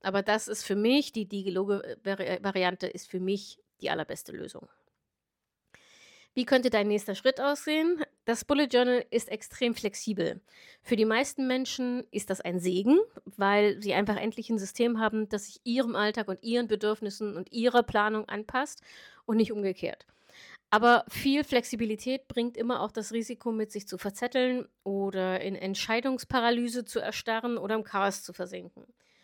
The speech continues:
Also überleg dir, warum du das Bullet Journal führen möchtest. Was erwartest du davon, was andere Tools dir nicht bieten könnten? Und wenn du diese Intention,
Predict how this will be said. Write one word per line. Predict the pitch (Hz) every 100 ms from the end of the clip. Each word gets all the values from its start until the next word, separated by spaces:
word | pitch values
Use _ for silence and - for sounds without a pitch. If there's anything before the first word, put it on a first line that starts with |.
| _ _ _ _ _
Also | 214 233
überleg | 240 226 226 285 -
dir, | 277 277 277 -
warum | 208 208 233 302
du | 285
das | 233 226 -
Bullet | 262 240
Journal | 196 175 180
führen | - 160 -
möchtest. | - - - -
Was | 214 247
erwartest | 226 240 262 254 -
du |
davon, | - - - 196 226 247 -
was | 190 -
andere | 202 240 240
Tools | 226 226 220
dir | 233
nicht | 233 - -
bieten | 165 -
könnten? | - 147 160 - 202 _ _ _ _ - - _ _ _
Und | 233 226 - -
wenn | 214 240
du | 240 240 240 -
diese | 202 220 226
Intention, | 214 214 240 214 208 - 220 269 302 330 349